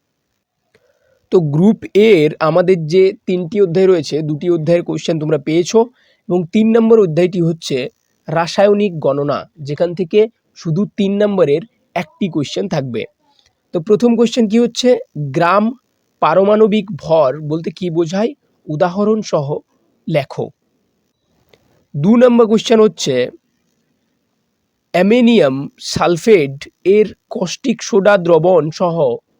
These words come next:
উত্তপ্ত করে সিক্স পয়েন্ট এইট গ্রাম অ্যামোনিয়া উৎপন্ন করতে কত গ্রাম অ্যামোনিয়াম সালফেট প্রয়োজন হবে?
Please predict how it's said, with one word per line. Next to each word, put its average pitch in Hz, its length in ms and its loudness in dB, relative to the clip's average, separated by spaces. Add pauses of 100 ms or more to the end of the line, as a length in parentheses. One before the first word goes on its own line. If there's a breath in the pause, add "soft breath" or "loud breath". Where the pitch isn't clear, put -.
(240)
উত্তপ্ত 180 540 -4
করে 165 300 0 (560)
সিক্স - 360 -6
পয়েন্ট 208 300 2 (160)
এইট 190 300 2
গ্রাম 196 260 2 (200)
অ্যামোনিয়া 185 560 0 (420)
উৎপন্ন 208 460 0
করতে 196 360 -2 (260)
কত 175 220 -2 (120)
গ্রাম 196 280 0 (200)
অ্যামোনিয়াম 220 600 2
সালফেট 185 500 0
প্রয়োজন 160 360 -4
হবে? 147 260 -2